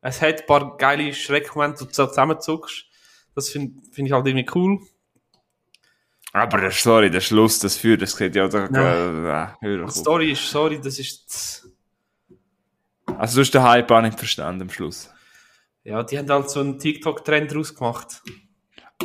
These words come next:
Speaker 2: Ja, ey, ich finde einfach, es gibt viel bessere Horrorfilme. Ich verstehe nicht, warum
Speaker 1: Ja.
Speaker 2: der so einen Trend ausgelöst
Speaker 1: Nein,
Speaker 2: hat.
Speaker 1: nein.
Speaker 2: Aber ja, jetzt,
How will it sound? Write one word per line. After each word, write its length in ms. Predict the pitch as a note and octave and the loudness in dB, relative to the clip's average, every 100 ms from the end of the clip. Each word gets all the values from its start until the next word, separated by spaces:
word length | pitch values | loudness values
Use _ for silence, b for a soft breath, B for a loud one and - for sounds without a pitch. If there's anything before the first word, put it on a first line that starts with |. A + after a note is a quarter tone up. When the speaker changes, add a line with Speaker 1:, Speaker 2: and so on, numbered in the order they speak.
| - | 0
Speaker 2:
Ja, 340 | A2 G2+ G#2+ - | 0 0 -4 -2
ey, 500 | - A#2+ A2+ - - | 4 6 4 0 -2
ich 120 | C3 | -2
finde 160 | C#3 C#3+ | 2 2
einfach, 160 | B2 | 2
es 140 | B2 - | 0 0
gibt 180 | B2 - | -2 2
viel 140 | A#2+ | 2
bessere 320 | G2+ G#2 G#2+ | 4 2 2
Horrorfilme. 360 | G2+ G#2 A2 G#2 | 4 4 2 0
Ich 60 | |
verstehe 240 | A2 A2 A2 | -2 -2 0
nicht, 140 | A2 | 0
warum 160 | G#2 G2+ | 0 0
Speaker 1:
Ja. 60 | |
Speaker 2:
der 220 | F#2+ G2 G2+ | 2 2 0
so 180 | - | -2
einen 100 | F#2+ | -2
Trend 340 | F2+ F#2 F#2 G2 | -2 -2 -2 -4
ausgelöst 300 | F2+ C3 B2+ | -10 -6 -2
Speaker 1:
Nein, 120 | A#2+ | -2
Speaker 2:
hat. 60 | B2 | -2
Speaker 1:
nein. 60 | - | 2
Speaker 2:
Aber 200 | A#2 B2+ | 4 8
ja, 300 | C3+ C#3+ D3 | 8 8 6
jetzt, 480 | C#3 - - - | 2 -8 -10 -12